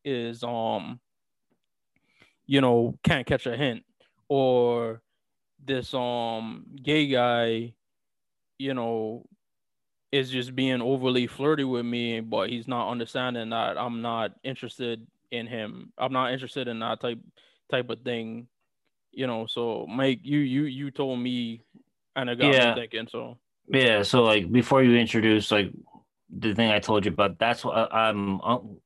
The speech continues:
Speaker 2: sort of uncomfortable. That's why I was accidentally just scrolling through there just to, uh, 'cause I'm, I'm a little uncomfortable bringing it up. But, um, yeah, so I was a doorman. That's why I was doing that.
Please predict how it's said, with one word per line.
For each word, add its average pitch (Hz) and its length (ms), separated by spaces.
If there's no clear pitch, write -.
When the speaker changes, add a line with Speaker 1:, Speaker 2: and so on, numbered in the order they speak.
Speaker 2:
sort 170 360
of 110 80
uncomfortable. 98 580
That's 107 240
why 107 140
I 98 100
was 95 400
accidentally 101 800
just - 240
scrolling 101 300
through 101 180
there 95 180
just 104 260
to, 92 340
uh, 85 480
'cause 107 160
I'm, 101 260
I'm 92 280
a 95 60
little 95 360
uncomfortable 101 680
bringing 107 240
it 98 180
up. 101 220
But, 95 220
um, 90 580
yeah, 123 240
so 120 160
I 110 80
was 117 100
a 117 60
doorman. 120 480
That's 104 180
why 98 120
I 95 40
was 92 220
doing 87 200
that. 82 200